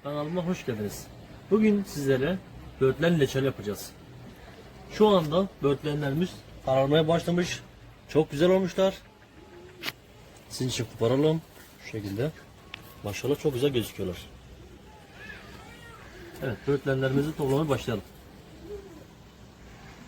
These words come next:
Biz kırmızıları bırakacağız. Zaten bir iki hafta sonra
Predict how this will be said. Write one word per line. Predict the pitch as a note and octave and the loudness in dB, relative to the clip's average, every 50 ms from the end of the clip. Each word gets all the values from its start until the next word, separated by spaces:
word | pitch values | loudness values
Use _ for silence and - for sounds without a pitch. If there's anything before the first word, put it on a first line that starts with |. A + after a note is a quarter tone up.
| - - - - - - - - - - - - - - - - - - - - - - - - - | -20 -20 -20 -20 -20 -20 -20 -20 -20 -20 -20 -20 -20 -20 -20 -20 -20 -20 -20 -20 -20 -20 -14 -2 2
Biz | D#3+ F3+ E3 - - - - - - - - - - - - - - - - - - - - - - - - - - - - - | 2 2 2 2 -2 -6 -8 -10 -12 -14 -18 -18 -18 -18 -18 -20 -20 -20 -20 -20 -20 -20 -20 -20 -20 -20 -20 -20 -20 -20 -12 -6
kırmızıları | - C#3+ C#3 C#3 B2+ C3 C#3 D#3 E3 | -2 2 2 4 4 4 4 4 4
bırakacağız. | E3 D3 C3 C#3+ C#3 C#3 E3 F#3+ - - - - - - - - - - - - - - - - - - - - - - - - - | 2 0 2 2 2 2 2 0 0 -4 -10 -12 -14 -18 -20 -20 -20 -20 -20 -20 -20 -20 -20 -20 -20 -20 -20 -20 -20 -20 -20 -14 -8
Zaten | - D#3 D3 - D3 C#3 | -6 -4 -2 -2 0 2
bir | C#3 | 2
iki | C#3 C3+ - | 2 2 2
hafta | D#3+ C#3 - - | 0 0 0 2
sonra | - C#3+ C#3 C#3+ | 4 4 4 4